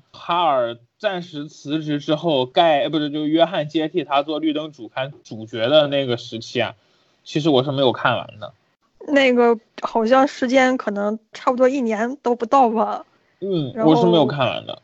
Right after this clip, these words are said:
Speaker 1: 一方面是因为我对于老漫画一直有一种天然不适，另一方面就是觉得约翰当主角的时候比哈尔就差点感觉吧。
Speaker 2: 嗯，是，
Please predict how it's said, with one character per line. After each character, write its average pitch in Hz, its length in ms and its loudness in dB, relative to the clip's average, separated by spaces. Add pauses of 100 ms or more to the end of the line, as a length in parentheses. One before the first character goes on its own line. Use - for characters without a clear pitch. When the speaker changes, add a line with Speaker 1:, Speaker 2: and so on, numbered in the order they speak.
(140)
Speaker 1:
一 220 140 4
方 226 180 4
面 208 160 0
是 180 100 0
因 196 80 0
为 196 80 0
我 127 180 0
对 139 200 -4
于 127 140 -2
老 127 260 -2
漫 120 240 -10
画 117 300 -4
一 147 180 -12
直 139 160 -6
有 120 180 -6
一 120 40 -10
种 120 140 -12
天 131 340 0
然 113 180 0
不 117 100 -12
适， - 360 -8 (440)
另 147 220 -6
一 131 80 -6
方 127 200 0
面 120 140 -2 (200)
就 285 240 4
是 139 180 -6
觉 127 160 2
得 127 400 2 (400)
约 170 220 2
翰 180 160 2
当 160 160 2
主 131 100 -6
角 110 160 -4
的 120 100 2
时 110 140 -6
候 110 300 2 (580)
比 98 320 -2 (260)
哈 - 220 0
尔 113 220 2
就 113 340 -8
差 139 260 2
点 107 220 -8
感 110 320 -10
觉 - 140 -20
吧。 - 200 -16 (640)
Speaker 2:
嗯， 226 240 4
是， 233 320 -2